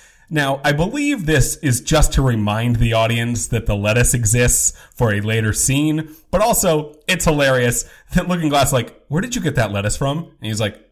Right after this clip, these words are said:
"I don't know." He's like, "Are you eating the lettuce that is part of an active investigation?" And he's like, "Yeah, it's crunchy. It's good."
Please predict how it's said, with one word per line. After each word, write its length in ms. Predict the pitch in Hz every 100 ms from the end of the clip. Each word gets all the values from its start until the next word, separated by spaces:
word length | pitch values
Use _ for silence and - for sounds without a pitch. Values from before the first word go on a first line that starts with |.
| -
"I 200 | 98 151
don't 100 | 233
know." 280 | 143 165 -
He's 80 | 120
like, 100 | - -
"Are 80 | 139
you 260 | 190 311 -
eating 520 | 175 196 208 208 202 -
the 260 | 139 120
lettuce 640 | 113 113 131 147 139 - - _ _ -
that 220 | 123 123
is 180 | 123 113
part 300 | - 131 135
of 120 | 120
an 160 | 110 110
active 360 | 120 127 - 127
investigation?" 800 | 113 127 - 110 113 131 151 139
And 220 | 143 - -
he's 140 | 131 131
like, 200 | 131 - _ _ -
"Yeah, 260 | 277 - - _ _ -
it's 80 | -
crunchy. 380 | 226 262 101 -
It's 120 | -
good." 280 | 240 127